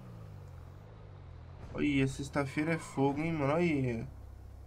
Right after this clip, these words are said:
Mulherzinha bêbada já no volante, mano. Deixa o golzão aqui. Esse caminhão na porta da empresa, mano.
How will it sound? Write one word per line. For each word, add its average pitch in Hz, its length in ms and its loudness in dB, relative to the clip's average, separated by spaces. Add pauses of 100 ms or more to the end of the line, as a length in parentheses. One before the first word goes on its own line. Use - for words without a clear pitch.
Mulherzinha 170 720 6
bêbada 160 520 4
já 160 120 4
no 151 120 2
volante, 151 600 2
mano. 123 280 -2 (3250)
Deixa - 160 0
o 117 100 2
golzão 135 400 4
aqui. 147 420 -2 (4000)
Esse 180 160 -8
caminhão 180 500 4
na 170 160 6
porta 180 480 2
da 175 100 2
empresa, 170 600 2
mano. 113 220 -4